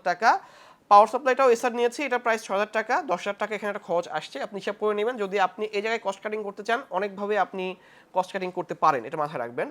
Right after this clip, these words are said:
এবং মনিটর নিয়ে কথা বলি, আমরা এখানে Xiaomi-র সাতাশ ইঞ্চি একটা মনিটর নিয়েছি, এ টোয়েন্টি সেভেন আই। এই মনিটরটা সাতাশ ইঞ্চি একটা আইপিএস মনিটর,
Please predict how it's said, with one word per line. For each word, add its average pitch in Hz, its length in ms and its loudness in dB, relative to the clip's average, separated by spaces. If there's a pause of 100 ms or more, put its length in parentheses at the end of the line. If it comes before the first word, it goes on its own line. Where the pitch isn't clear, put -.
এবং 226 280 -2
মনিটর 240 280 0
নিয়ে 269 140 -4
কথা 202 180 0
বলি, 175 200 -4
আমরা 208 240 4
এখানে 262 280 -2 (380)
Xiaomi-র 262 380 10 (220)
সাতাশ 247 380 0
ইঞ্চি 277 200 -4
একটা 262 160 0
মনিটর 233 240 0
নিয়েছি, 247 500 -2
এ 226 140 4
টোয়েন্টি 240 280 -6
সেভেন 240 340 -4
আই। 175 380 6 (400)
এই 233 140 4
মনিটরটা 277 520 2
সাতাশ 247 340 -2
ইঞ্চি 277 140 -6
একটা 269 140 -8
আইপিএস 240 580 0
মনিটর, 262 480 4